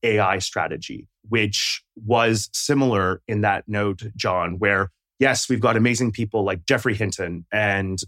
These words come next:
folks like Yoshio Bengio. And we thought, "Let's just give them money to build talent." Well, fast forward five years from then, when that was first struck, we see that eighty percent of the intellectual property generated out of places like Vector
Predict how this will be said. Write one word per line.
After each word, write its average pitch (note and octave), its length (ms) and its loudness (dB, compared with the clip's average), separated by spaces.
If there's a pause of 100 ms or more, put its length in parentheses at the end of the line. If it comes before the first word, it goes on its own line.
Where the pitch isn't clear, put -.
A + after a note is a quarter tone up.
folks - 300 -2
like G2+ 100 0
Yoshio G#2 360 0
Bengio. G2 640 -2 (440)
And B2+ 120 4
we B2+ 80 6
thought, A#2+ 220 4
"Let's B2+ 140 2
just E3+ 160 0
give C3+ 140 2
them A#2+ 100 2
money G2+ 380 2
to - 100 -2
build G#2 300 0
talent." - 560 -4 (240)
Well, A2 240 2
fast C3+ 360 0
forward D3+ 320 2
five A2 280 0
years G#2 240 0
from A2 180 0
then, D3 320 2
when A2+ 140 0
that G#2+ 200 0
was G2 360 -4
first G#2+ 220 -2
struck, - 420 0 (320)
we C3 100 4
see D3 280 2
that C3 180 2 (280)
eighty E3 220 6
percent C#3+ 380 2
of B2 80 -2
the A#2 100 -4
intellectual A2 540 -2
property G#2 500 0
generated G2+ 720 0
out G#2+ 120 0
of G2+ 140 -6 (220)
places A2 300 -2
like G2+ 140 -2
Vector A2+ 480 0